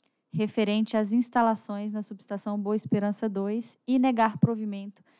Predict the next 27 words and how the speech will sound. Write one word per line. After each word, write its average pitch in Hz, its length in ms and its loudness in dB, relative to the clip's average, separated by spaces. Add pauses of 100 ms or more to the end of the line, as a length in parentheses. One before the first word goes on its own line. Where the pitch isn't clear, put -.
(180)
ao 208 160 4
pedido 208 640 2
de, 185 200 -16 (100)
para 202 180 4
o 202 40 4
afastamento 208 840 -2
da 214 120 -2
aplicação 202 580 -8
de 185 100 -16
parcela 214 560 -6
de 208 100 -10
ineficiência 196 580 -16
por 196 280 -18 (680)
ultrapassagem, 202 1040 -2
pio, 233 380 -10
por 226 260 0
conta 240 420 0
da 226 160 2
ultrapassagem 220 640 0
do 220 120 4
montante 220 480 0
de 214 120 -2
uso 208 240 -2
do 196 60 -12
sistema 190 400 -10
de 185 100 -14
transmissão 208 720 -6